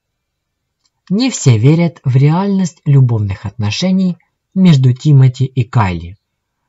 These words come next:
Многие уверены, что за романом стоит менеджер сестёр Кардашьян, Дженнер,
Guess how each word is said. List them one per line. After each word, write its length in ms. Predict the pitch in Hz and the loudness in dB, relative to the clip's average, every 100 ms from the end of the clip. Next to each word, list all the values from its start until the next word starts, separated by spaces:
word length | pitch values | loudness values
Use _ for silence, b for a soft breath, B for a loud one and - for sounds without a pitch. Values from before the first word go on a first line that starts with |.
| - | -8
Многие 480 | 165 208 226 185 190 | -4 -2 -2 -2 0
уверены, 580 | 180 170 196 190 175 160 | 0 0 -2 0 0 0
что 240 | - 156 | -2 -4
за 140 | 147 | -2
романом 480 | 156 170 196 208 202 | -2 -2 -2 -4 -4
стоит 480 | 160 - 175 175 - _ _ _ _ | -6 -2 -2 -2 -6 _ _ _ _
менеджер 800 | 131 120 131 160 170 147 165 151 _ _ _ _ _ _ _ | 0 2 2 2 0 -2 -4 -6 _ _ _ _ _ _ _
сестёр 640 | - - 185 156 - 180 160 | -20 -6 -4 -4 -2 -4 -2
Кардашьян, 840 | 156 139 156 147 - 127 92 85 _ _ _ 139 | -2 -2 -2 -4 -2 -4 -4 -8 _ _ _ -10
Дженнер, 600 | 104 113 101 95 117 | -6 -2 -2 -4 -6